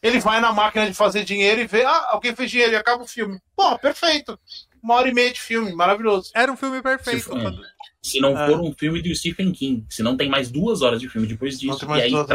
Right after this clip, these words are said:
Speaker 3: estraga
Speaker 1: filme, é.
Speaker 3: completamente o final.
Speaker 1: E aí a máquina de dinheiro começa a comer o,
Speaker 2: Isso.
Speaker 1: o,
Speaker 2: A máquina de
Speaker 1: Não.
Speaker 2: dinheiro, ela se mexe, ela anda.
Speaker 3: Aí descobre que as
Speaker 1: Não,
Speaker 3: notas
Speaker 1: mas
Speaker 3: são,
Speaker 1: a
Speaker 3: na verdade, ovos.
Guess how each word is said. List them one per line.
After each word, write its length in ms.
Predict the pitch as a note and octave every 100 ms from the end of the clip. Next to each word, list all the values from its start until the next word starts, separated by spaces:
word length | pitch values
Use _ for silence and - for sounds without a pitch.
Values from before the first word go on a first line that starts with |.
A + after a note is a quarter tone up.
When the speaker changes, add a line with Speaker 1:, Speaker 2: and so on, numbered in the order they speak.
| C3
Speaker 3:
estraga 120 | B2+ D3
Speaker 1:
filme, 160 | C3+
é. 60 | C3
Speaker 3:
completamente 760 | B2 B2 C#3 D3+ C#3+ A#2+ A#2 -
o 20 |
final. 260 | C3+ B2 - -
Speaker 1:
E 80 | E3
aí 120 | F3
a 100 | F#3
máquina 400 | F3 F#3+ G#3 F#3
de 100 | F#3
dinheiro 320 | F3+ F3 F#3 -
começa 340 | F#3 F3+ F3
a 60 | -
comer 480 | G3 E3+ E3 F#3
o, 80 | E3+
Speaker 2:
Isso. 320 | C#3+ C3 - B2+
Speaker 1:
o, 500 | - - C3+ - -
Speaker 2:
A 60 |
máquina 180 | F3 D#3+
de 60 | D3+
Speaker 1:
Não. 200 | D3+ E3
Speaker 2:
dinheiro, 200 | F#3+ F#3
ela 140 | F#3+ F#3+
se 140 | A3+
mexe, 500 | F3+ E3+ F3+ F#3+ G3 C3 B2 - - - - -
ela 340 | - E3 E3+ F3
anda. 500 | F3+ G3 G3 C3 C3 _ _ - - - - - _ -
Speaker 3:
Aí 60 | -
descobre 240 | - -
que 60 | -
as 80 | -
Speaker 1:
Não, 80 | G4
Speaker 3:
notas 140 | F#3+
Speaker 1:
mas 80 | A#3+
Speaker 3:
são, 100 | B3
Speaker 1:
a 40 |
Speaker 3:
na 120 | - C3
verdade, 440 | C3 B2+ C3+ B2+
ovos. 640 | A#2+ C3 - G#2 - -